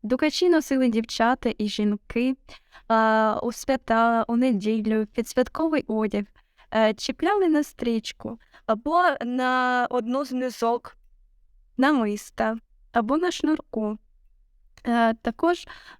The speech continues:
е, чіплялися, е, без бантів, е, по декілька, е, наряд намиста. На превеликий жаль, дукачів збереглося дуже мало,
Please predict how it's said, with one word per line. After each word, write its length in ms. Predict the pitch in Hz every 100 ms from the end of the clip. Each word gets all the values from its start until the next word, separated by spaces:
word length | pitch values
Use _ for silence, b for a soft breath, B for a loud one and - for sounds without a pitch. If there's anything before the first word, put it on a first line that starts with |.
| -
е, 360 | 247 247 247 240
чіплялися, 1160 | - 247 - 285 311 294 - 269 262 254 254
е, 300 | - 240 233
без 380 | 220 247 254 226 196 -
бантів, 600 | 233 233 - 240 302 349 B B B -
е, 220 | 233 226
по 220 | 220 -
декілька, 1000 | 240 214 226 262 285 269 - 254 247 262 B B B
е, 340 | - 226 226 226
наряд 420 | 220 226 233 254
намиста. 680 | 285 285 214 190 - - - - _ _ _ _ _ _ _ -
На 100 | 233
превеликий 640 | 269 269 277 285 - 233
жаль, 280 | 220 277 370 -
дукачів 500 | 233 233 233 - 302
збереглося 760 | 254 233 226 226 277 - 269
дуже 360 | 233 240 233 226
мало, 360 | 220 196 196